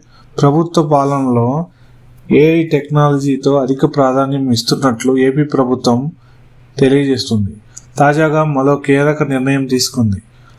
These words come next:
ఆంధ్రప్రదేశ్ రాష్ట్రంలో కోటి నలభై లక్షల మంది కుటుంబీకులు స్మార్ట్ కార్డులు జారీ చేయాలని నిర్ణయించారు. ఈ మేరకు సీఎం నారా చంద్రబాబు నాయుడు అధికారులతో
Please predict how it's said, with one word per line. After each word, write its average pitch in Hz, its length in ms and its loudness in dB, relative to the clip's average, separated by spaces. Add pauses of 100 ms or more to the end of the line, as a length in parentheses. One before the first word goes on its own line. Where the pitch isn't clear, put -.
ఆంధ్రప్రదేశ్ 151 800 0
రాష్ట్రంలో 131 720 0 (360)
కోటి 151 360 2
నలభై 143 380 0
లక్షల 135 380 0
మంది 143 320 0
కుటుంబీకులు 139 920 0 (440)
స్మార్ట్ - 540 0
కార్డులు 139 520 0 (380)
జారీ 147 460 2
చేయాలని 139 680 0 (580)
నిర్ణయించారు. 139 640 0 (500)
ఈ 135 80 6
మేరకు 143 640 0 (480)
సీఎం 143 400 2
నారా 143 240 2
చంద్రబాబు 143 640 0
నాయుడు 127 340 0
అధికారులతో 139 920 0